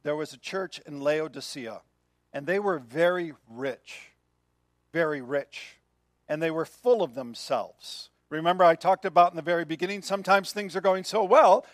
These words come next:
you don't, you think you don't need God. So this is a, from Revelation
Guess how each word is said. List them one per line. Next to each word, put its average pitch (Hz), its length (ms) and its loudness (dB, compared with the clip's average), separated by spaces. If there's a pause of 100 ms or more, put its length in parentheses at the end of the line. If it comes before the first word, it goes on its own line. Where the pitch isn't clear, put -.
you 180 120 -8
don't, 190 260 0
you 185 140 -6
think 196 220 -12
you 214 100 -6
don't 214 220 0
need 269 400 -6
God. 120 460 0 (1120)
So 190 240 2
this 208 240 0
is - 300 -10 (180)
a, 147 140 -2 (200)
from 170 420 4 (300)
Revelation 156 720 0